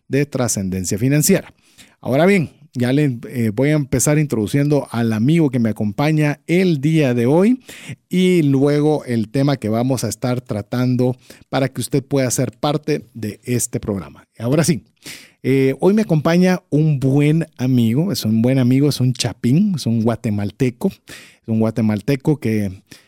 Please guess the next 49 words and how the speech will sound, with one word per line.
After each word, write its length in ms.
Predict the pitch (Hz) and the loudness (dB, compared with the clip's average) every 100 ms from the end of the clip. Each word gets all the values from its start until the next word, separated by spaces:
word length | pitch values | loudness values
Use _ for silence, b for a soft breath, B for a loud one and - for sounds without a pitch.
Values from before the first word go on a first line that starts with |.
| B - | B -6
que 180 | 113 | -2
se 160 | 95 120 | -2 0
lo 260 | 113 110 104 | 2 2 0
llevaron 580 | 113 113 135 156 156 | 0 0 2 2 2
por 200 | 127 113 | 0 0
un 120 | 127 135 | 0 -2
tiempo 360 | - 135 131 | 0 -2 0
indefinido 720 | 131 110 101 104 131 165 147 | 0 0 -2 0 2 2 2
a, 380 | 110 101 90 - - | 0 -4 -8 -14 -8
a 140 | 101 | -8
tierras 480 | - 135 123 131 - | -2 0 0 0 0
europeas. 800 | 104 107 110 90 208 196 - - b b b | 0 0 0 0 2 0 -4 -12 b b b
Y 220 | 113 107 | 0 2
voy 140 | 107 123 | 2 2
a 40 | |
dejar 240 | 120 135 | 2 -2
que 160 | - 120 | 0 0
le 140 | 120 | 0
cuente 320 | 113 135 127 139 | 0 -2 0 -2
un 80 | |
poquito 320 | 135 - 143 131 | -2 -4 -2 -2
de 60 | |
su 120 | 120 | -2
persona. 380 | 110 95 175 208 | -4 -2 0 0
Tal 160 | - 104 | 0 -2
vez 160 | 127 | -2
si 120 | - 131 | -2 -6
usted 200 | - 139 | 0 2
ya 140 | 131 | 2
es 100 | 123 | 0
una 120 | 160 | 0
de 40 | 139 | -2
las 100 | - | -4
personas 360 | 113 123 135 | -6 -4 -4
que 100 | - | -4
ha 20 | |
escuchado 360 | 135 - - 135 | -6 -6 -4 -2
Trascendencia 580 | - 110 110 104 123 135 | -2 -4 -2 0 0 -2
Financiera 480 | 135 110 120 110 - | -2 -2 -2 -4 -4
por 160 | 90 | -2
un 220 | 110 156 | 2 2
buen 200 | 160 180 | 4 2
tiempo, 400 | 185 165 143 165 - B B B | 4 2 2 0 -4 B B B
pues 220 | - 143 | -4 0
en 120 | 160 147 | 2 2
los 140 | 147 | 2
primeros 460 | - 160 170 175 - | 2 2 2 0 -2
programas 720 | 151 143 147 160 175 175 - B B B | -2 2 2 2 2 0 -4 B B B
de 560 | 123 123 120 113 113 | -2 0 2 2 2